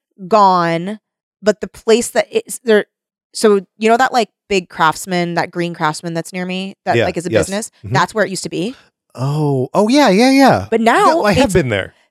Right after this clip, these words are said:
Speaker 1: Yeah, but now it's a really cute, like, restaurant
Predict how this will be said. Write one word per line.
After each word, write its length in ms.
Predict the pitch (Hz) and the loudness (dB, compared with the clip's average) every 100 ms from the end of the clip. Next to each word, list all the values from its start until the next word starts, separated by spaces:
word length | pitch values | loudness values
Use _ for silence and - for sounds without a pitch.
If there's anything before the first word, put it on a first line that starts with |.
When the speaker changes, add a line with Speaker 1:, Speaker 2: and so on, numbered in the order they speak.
| _ _ - | _ _ 0
Speaker 1:
Yeah, 260 | 285 277 | 2 4
but 120 | 202 | 0
now 200 | 240 277 | 0 2
it's 100 | 349 359 | 2 0
a 60 | |
really 340 | 226 233 262 262 | 0 2 0 0
cute, 380 | - 240 254 - | -6 -6 -6 0
like, 200 | 214 190 | 0 0
restaurant 640 | 190 254 - 180 165 156 | 0 -2 -4 -8 -10 -12